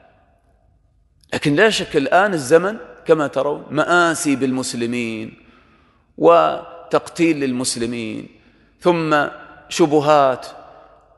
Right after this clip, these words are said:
وشهوات وتنازع، ثم أنت تصبر وتتعلم الدين وتحاول أن تنصر هذا الدين بما تستطيع،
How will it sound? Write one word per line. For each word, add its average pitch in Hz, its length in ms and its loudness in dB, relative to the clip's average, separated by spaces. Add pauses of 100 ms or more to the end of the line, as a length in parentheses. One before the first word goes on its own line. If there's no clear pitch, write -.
(200)
وشهوات 156 1300 2 (560)
وتنازع، 156 760 0 (1600)
ثم 165 280 0
أنت 156 500 -6 (1120)
تصبر 147 420 2 (1040)
وتتعلم 160 1400 2
الدين 131 640 -4 (840)
وتحاول 175 960 2 (840)
أن 151 180 -4
تنصر 196 380 2
هذا 151 180 2
الدين 160 380 -4
بما 262 240 0
تستطيع، 127 600 -6